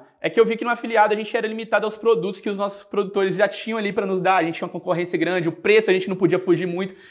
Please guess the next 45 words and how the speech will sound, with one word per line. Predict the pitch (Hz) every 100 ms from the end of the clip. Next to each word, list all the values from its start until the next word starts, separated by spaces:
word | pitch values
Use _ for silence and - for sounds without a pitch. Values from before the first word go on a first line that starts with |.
| -
E | -
no | 254
drop | 196 214 254 262
eu | 247
vi | 196 233
que |
a |
gente | 233 220
poderia | 247 226 233
agregar | 226 254 208 208
um | 277
valor | 277 254
no | 240
nosso | 233 226
probu-, | 240 202 185 190
produto | 202 185 220 - 330 - - _
e | 226
o | 240
preço | 254 - 277
de | 247
venda | 202 214 233
seria | 240 233
proporcional | 233 233 233 226 220 202 185
a | 185
esse | 185 185
valor. | 196 202 170 - - -
Então | 147 208
eu |
vi | 214
ali | 226
que | 220
eu |
precisava | 226 196 190
estudar | 190 175 175
copy | - 208 208 202 -
pra | 147
trazer | 151 156
mais | 208 208
valor | 190 180
ao |
produto, | 180 180 165 -
conseguir | 165 160 190
ter | 196
mais | 180 175 160
lucro. | 175 185 185